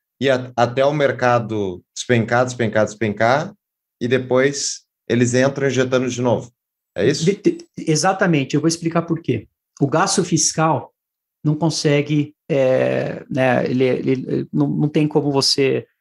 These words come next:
Speaker 2: é, diminuir esse gasto fiscal no momento. Ou seja, o que tá acontecendo é o seguinte: eles não tão, eles tão com déficit, né, fiscal
Speaker 1: Uhum.
Speaker 2: e na conta corrente.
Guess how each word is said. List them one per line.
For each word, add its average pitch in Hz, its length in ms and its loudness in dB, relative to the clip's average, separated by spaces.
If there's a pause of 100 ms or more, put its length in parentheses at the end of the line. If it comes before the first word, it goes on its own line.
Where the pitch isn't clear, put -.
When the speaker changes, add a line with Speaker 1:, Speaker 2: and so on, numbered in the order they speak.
(240)
Speaker 2:
é, 151 120 -10
diminuir 139 480 2
esse 139 160 -2
gasto 127 300 -2
fiscal 135 300 -2
no 131 80 -4
momento. 127 380 -2
Ou 143 80 2
seja, 123 340 -2
o - 20 -6
que - 60 -20
tá 202 100 2
acontecendo 147 460 0
é 135 80 -4
o 131 40 -10
seguinte: - 520 -10 (760)
eles 151 220 2
não 165 100 4
tão, 165 300 0
eles 143 220 -4
tão 160 160 2
com 165 180 -2
déficit, - 680 -2
né, 131 160 0
fiscal 151 560 0
Speaker 1:
Uhum. 160 140 -2
Speaker 2:
e 175 340 0
na 151 120 0
conta 151 280 -2
corrente. 123 560 -4